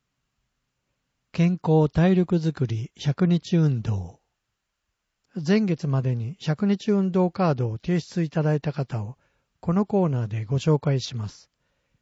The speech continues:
継承略。六千八百日、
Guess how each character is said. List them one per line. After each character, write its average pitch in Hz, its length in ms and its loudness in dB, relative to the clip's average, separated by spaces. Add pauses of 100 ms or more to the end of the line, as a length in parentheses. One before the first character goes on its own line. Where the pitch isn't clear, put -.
(160)
継 156 180 0
承 135 280 2
略。 113 340 -6 (1200)
六 160 220 0
千 196 240 0
八 123 220 -4
百 156 240 0
日、 - 340 -8